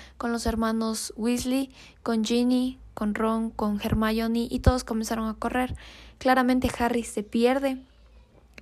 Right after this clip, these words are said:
y solo comienza a correr, se pierde de sus amigos y comenzó a correr. Luego él se oculta y, en, y ya cuando no había casi nadie, lanzan una señal de los mortífagos al cielo. Luego todo el mundo llegó, la,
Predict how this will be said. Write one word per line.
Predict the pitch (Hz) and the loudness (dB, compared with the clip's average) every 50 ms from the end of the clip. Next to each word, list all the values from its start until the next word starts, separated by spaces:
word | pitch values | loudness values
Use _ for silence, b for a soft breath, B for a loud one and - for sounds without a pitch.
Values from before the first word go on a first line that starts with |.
| - | -4
y | - 240 226 | -4 -4 0
solo | - 262 240 247 247 | 2 4 4 4 4
comienza | 254 233 233 240 247 262 | 2 0 0 0 0 -2
a | 254 | -4
correr, | 262 233 226 240 254 262 262 | -4 -4 -2 0 0 0 2
se | 262 254 240 | 0 -2 2
pierde | 247 247 240 247 240 240 226 | 2 2 2 4 2 0 0
de | 220 220 | -2 -4
sus | 226 - - - | -4 -6 -4 -4
amigos | 220 220 233 247 247 254 262 277 277 - B B B B B B B B B | -2 0 2 2 2 2 0 0 -2 -6 B B B B B B B B B
y | - 269 | -6 -2
comenzó | - 277 254 254 240 - | 0 2 2 2 2 2
a | 240 233 | 0 0
correr. | - 220 220 214 220 214 214 - - b b b b b b b - | 0 -2 -2 0 -2 -2 -4 -4 -8 b b b b b b b 0
Luego | - 247 262 262 247 262 262 | 4 6 6 6 8 8 8
él | 262 262 262 254 | 8 8 6 4
se | - 269 | 4 2
oculta | 254 - - 277 277 269 247 254 - 226 226 233 240 - - - _ _ _ - - | 2 2 4 4 4 4 4 4 4 2 2 2 -2 -6 -14 -20 _ _ _ -18 -2
y, | - 247 269 294 | 4 6 8 8
en, | 285 269 247 233 | 8 8 6 4
y | 233 226 - - 226 | 2 2 2 2 6
ya | 233 247 | 6 6
cuando | 254 - 269 247 226 220 | 6 4 0 0 0 0
no | 220 220 226 | 0 2 2
había | 233 240 254 262 247 | 4 4 6 4 4
casi | - - 240 240 - 269 | 4 0 -4 -2 0 0
nadie, | 254 247 240 226 226 220 226 226 B B B B B B B B B | 0 0 0 -2 -2 -4 -6 -6 B B B B B B B B B
lanzan | - 233 247 254 254 269 262 - 277 269 269 269 262 - _ - _ - - - - - - | 2 4 6 6 6 4 2 2 2 2 0 -2 -6 -10 _ -20 _ -20 -20 -20 -20 -8 0
una | - 240 254 254 262 262 254 - | 2 4 4 6 4 4 2 0
señal | - - - 220 214 214 226 226 233 240 226 | -2 -2 -2 0 0 2 2 2 2 0 0
de | 226 | -2
los | 220 214 202 - | -2 -4 -2 0
mortífagos | 214 220 226 226 - 254 254 254 247 233 240 240 247 - - | 0 0 0 0 0 0 2 2 0 2 2 0 -2 -2 -2
al | 214 202 196 | -2 -2 -2
cielo. | - - - 220 208 214 - - - B B B B B B B B B - | -2 2 2 2 2 2 -2 -6 -12 B B B B B B B B B 0
Luego | - 240 269 269 285 277 | 6 6 8 8 8 8
todo | 277 269 262 | 8 6 6
el | 262 | 8
mundo | 247 254 262 254 254 | 6 4 6 6 6
llegó, | 247 226 226 226 233 247 254 262 262 | 6 6 6 6 6 8 8 8 8
la, | 262 240 220 214 226 233 - - - - | 8 6 4 4 2 0 -2 -4 -8 -10